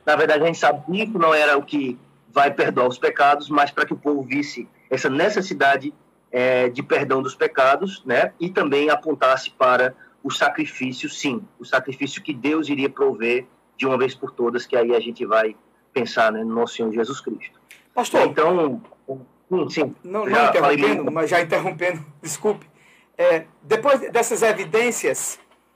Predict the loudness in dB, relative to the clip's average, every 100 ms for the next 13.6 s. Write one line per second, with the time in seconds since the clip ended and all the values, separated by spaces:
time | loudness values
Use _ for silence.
0 | _ _ _ -2 2 2 0 -2 0 0
1 | -2 -4 -4 -8 -12 -12 -4 -2 -4 -4
2 | -6 -4 -6 -2 -6 -6 -12 -14 _ _
3 | _ _ _ -6 -4 0 2 2 0 -6
4 | 0 2 4 0 0 -2 0 0 -2 -6
5 | -8 _ _ _ 0 4 6 6 4 4
6 | 4 2 2 2 0 4 6 8 6 4
7 | -4 -12 -10 -2 -2 2 2 2 -2 -20
8 | _ _ -6 -6 -6 -6 -4 -6 -4 -6
9 | -8 0 4 4 4 0 -4 -6 _ 0
10 | 4 4 4 2 4 2 4 4 4 2
11 | -2 -2 -10 -12 -20 _ _ 4 6 6
12 | 4 2 -4 0 0 2 2 2 4 2
13 | 0 -6 -6 -4 -4